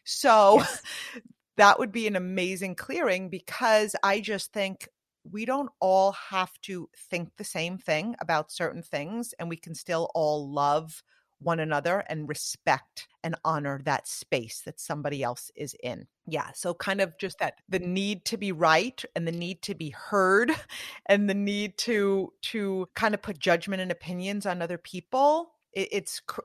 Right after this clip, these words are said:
Speaker 1: it's just creating this division that I would, it's, it's like the top of my prayer list to just
Speaker 2: Mm-hmm.
Speaker 1: get rid of.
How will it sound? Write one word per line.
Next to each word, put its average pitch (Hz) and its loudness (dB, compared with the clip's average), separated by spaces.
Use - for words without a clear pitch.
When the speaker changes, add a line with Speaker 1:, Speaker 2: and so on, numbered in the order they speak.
Speaker 1:
it's - -6
just 254 -8
creating 202 -6
this 170 -8
division 170 -6
that 165 -4
I 170 2
would, 160 -2
it's, - -8
it's - -10
like 185 -6
the 180 -6
top 175 -6
of 170 -12
my 160 -4
prayer 147 -2
list 190 -6
to 165 -12
just 160 -6
Speaker 2:
Mm-hmm. 185 -4
Speaker 1:
get 170 -2
rid 139 -6
of. - -12